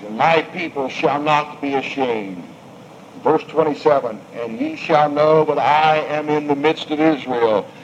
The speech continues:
and that I am the Lord your God, and none else, and my people shall never be ashamed." Listen, I feel like there are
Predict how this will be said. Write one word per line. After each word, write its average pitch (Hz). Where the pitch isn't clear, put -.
and 127
that 135
I 139
am 139
the 135
Lord 139
your 127
God, 120
and 110
none 123
else, 117
and 104
my 135
people 123
shall 123
never 120
be 104
ashamed." -
Listen, 202
I 196
feel 190
like 170
there 180
are 170